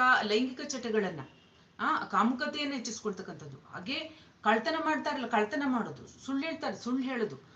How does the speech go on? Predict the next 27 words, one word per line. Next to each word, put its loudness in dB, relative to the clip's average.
ಮೋಸ 2
ಮಾಡ್ತಾ -2
ಇರಲ್ಲ, 0
ಮೋಸ 0
ಮಾಡೋದು, -2
ವಂಚನೆ 2
ಮಾಡೋದು -2
ಇತ್ಯಾದಿ 4
ಇತ್ಯಾದಿ -4
ಯಾವ್ದು 4
ಹಾನಿಕಾರಕ 0
ಗುಣಲಕ್ಷಣಗಳು -4
ಒಂದೊಂದಾಗ -2
ಒಂದೊಂದಾಗ 0
ಕೊಡ್ತಾವ, -2
ಅವುಗಳಲ್ಲೇ -4
ಇರುತ್ತೆ. -2
ನೈಜವಾಗಿ 0
ಆ 2
ರೀತಿಯಾಗಿ -4
ಆ 0
ಮನುಷ್ಯನಲ್ಲೂ 0
ಕೂಡ 2
ಪರಿವರ್ತನೆ -10
ಆಗುತ್ತೆ. -12
ಒಂದು 2
ವೇಳೆ -2